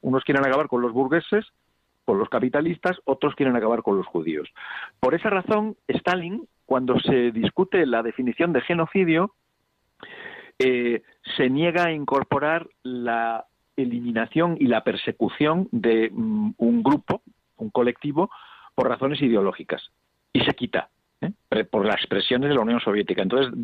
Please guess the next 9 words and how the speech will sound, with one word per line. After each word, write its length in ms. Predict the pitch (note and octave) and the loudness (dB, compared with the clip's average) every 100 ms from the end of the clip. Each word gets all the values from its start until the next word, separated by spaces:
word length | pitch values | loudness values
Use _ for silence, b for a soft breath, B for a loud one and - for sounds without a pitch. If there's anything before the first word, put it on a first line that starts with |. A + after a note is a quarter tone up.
| A#2 | 0
por 120 | A2+ | 0
esa, 360 | A#2 D3 D3+ D3 C3 | 0 0 -2 -2 -4
por 120 | A#2+ | -4
esa 160 | C3+ E3+ | -2 0
razón, 440 | E3 D#3 F3+ E3 F#3 B B B B _ | -2 -2 0 -2 -4 B B B B _
m-, 180 | - A#2+ | 2 2
muchos 560 | - B2 D#3+ - - - | 4 4 4 2 0 -2
crímenes 580 | - - G3+ D#3+ B2 A2+ | -2 0 0 2 2 0
cometidos, 640 | - A2 G#2 D#3 D#3 A2 | 0 -2 0 0 2 0